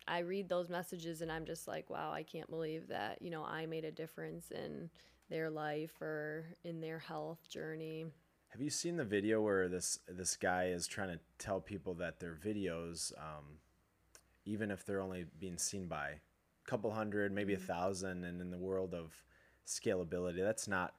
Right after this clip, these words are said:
Speaker 2: huge numbers, but if you would think of those people in an audience,
Speaker 1: Mm-hmm.
Speaker 2: or if we were, if we were live right now and, and all of your followers were seeing this,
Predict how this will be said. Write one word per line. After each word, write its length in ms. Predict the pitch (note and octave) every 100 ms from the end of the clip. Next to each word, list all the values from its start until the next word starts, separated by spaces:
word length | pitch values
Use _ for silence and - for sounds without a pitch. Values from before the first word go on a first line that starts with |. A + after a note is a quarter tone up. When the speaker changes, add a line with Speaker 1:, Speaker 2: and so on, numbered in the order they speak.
| -
Speaker 2:
huge 400 | - G#2+ F#2 F#2
numbers, 360 | F#2+ F#2+ E2 -
but 220 | F2 - _ - -
if 120 | G#2
you 100 | A2+
would 120 | G#2+ -
think 160 | B2
of 80 | G2+
those 180 | G2+ F#2
people 380 | - G2+ G2 F#2
in 100 | E2
an 120 | D2
audience, 580 | D#2+ D#2+ C2+ A#1+ - - _ _ _ _
Speaker 1:
Mm-hmm. 300 | F3+ F3 E3+ E3+ _
Speaker 2:
or 120 | G2+
if 160 | G2+ -
we 100 | A#2
were, 200 | A2+ F#2+
if 180 | F#2+ F2+
we 80 | A2+
were 160 | A2+ F2+
live 400 | F#2 G2 G2 F2+
right 180 | E2+ E2+
now 260 | F2+ F2+
and, 240 | E2+ E2 -
and 220 | E2 E2+ -
all 200 | G#2 A#2+
of 100 | A2+
your 120 | G2
followers 580 | F2+ - F#2 F#2 F2 E2
were 120 | E2
seeing 340 | D#2 - G2 F2+
this, 260 | D#2+ -